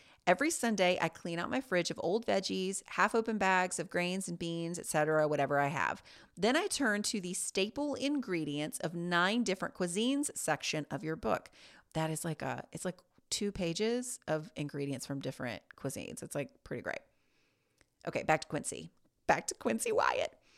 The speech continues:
"I look at what I have left over and pick the cuisine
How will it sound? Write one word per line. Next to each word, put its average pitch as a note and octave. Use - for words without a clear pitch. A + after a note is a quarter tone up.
"I G#3
look A3+
at D4+
what D4+
I D4+
have B3+
left B3+
over F#3
and F#3
pick A#3+
the C#4
cuisine F#3+